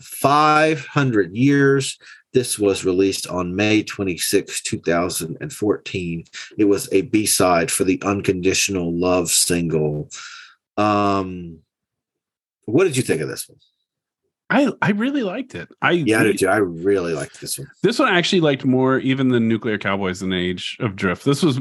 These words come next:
Speaker 2: I, I, I absolutely was my fa-, if I said Nuclear Cowboys was, I misspoke 'cause my notes were kind of mashing together. Uh, I didn't mean that. Um, Nuclear Cowboys was great. It, I,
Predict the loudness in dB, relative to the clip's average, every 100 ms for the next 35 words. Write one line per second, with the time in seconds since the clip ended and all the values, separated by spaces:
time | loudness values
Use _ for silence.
0 | -4 -2 2 2 2 2 0 2 0 -2
1 | 0 0 -2 -2 -2 -4 -4 -6 -6 -2
2 | 0 0 -2 0 0 0 -2 0 2 0
3 | 0 0 0 2 2 2 0 -4 -4 -2
4 | 0 0 -2 -2 0 0 -6 -10 -6 -4
5 | -2 -2 -4 -4 -4 -4 0 0 -2 -8
6 | -16 -12 -8 -8 0 2 4 2 0 0
7 | 0 0 0 2 0 -2 -16 -20 -6 0
8 | 0 2 2 4 4 4 4 2 0 -2
9 | 0 2 2 2 0 -4 -2 0 2 0
10 | 0 2 2 0 -6 -2 2 2 2 0
11 | -4 0 -2